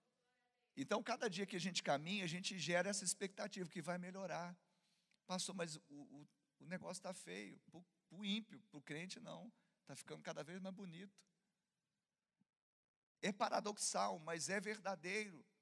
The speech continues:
é bíblico. E é interessante porque eu estava meditando nessa palavra quando voltou ao meu coração, é, sobre essa questão mesmo de, de,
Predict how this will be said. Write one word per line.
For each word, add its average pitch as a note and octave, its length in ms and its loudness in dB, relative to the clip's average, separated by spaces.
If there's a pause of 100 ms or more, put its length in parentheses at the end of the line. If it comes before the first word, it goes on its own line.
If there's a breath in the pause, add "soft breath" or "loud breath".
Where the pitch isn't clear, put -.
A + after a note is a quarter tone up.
(100)
é E3+ 80 -2
bíblico. D3 640 -4 (1600 soft breath)
E D3 80 12
é F3+ 60 12
interessante G3 800 6
porque F#3 640 0 (1200)
eu C3 120 -2
estava E3 420 4 (640)
meditando E3+ 520 2
nessa E3+ 220 0
palavra D#3 400 6
quando D3+ 180 -8
voltou D3 300 0
ao D#3+ 40 -2
meu D#3+ 140 -4
coração, D3+ 720 2 (880 soft breath)
é, A2+ 300 -4
sobre D#3 480 2
essa D3 280 2
questão F3 500 0
mesmo D#3+ 420 -2
de, D3 540 -4
de, A#2+ 540 -8